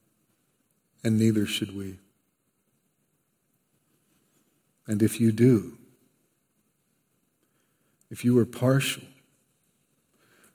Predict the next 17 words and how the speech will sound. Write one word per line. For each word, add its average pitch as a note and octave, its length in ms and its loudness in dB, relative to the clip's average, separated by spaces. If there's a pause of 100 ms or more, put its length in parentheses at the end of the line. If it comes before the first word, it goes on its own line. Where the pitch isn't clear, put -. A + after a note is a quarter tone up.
(180)
what A#2 60 0
James A#2+ 480 4
is G#2 120 -2
telling B2+ 400 2
us F#2+ 440 -4 (840)
is G#2+ 140 -2
that A#2 220 6
means A2+ 680 4
you're A#2+ 140 8
not A2+ 280 6
like A2+ 280 4
God A#2 380 0 (1120)
and G#2 140 -4
you're A2 120 6
not A#2 320 4
like A2 280 2
Christ. - 720 -6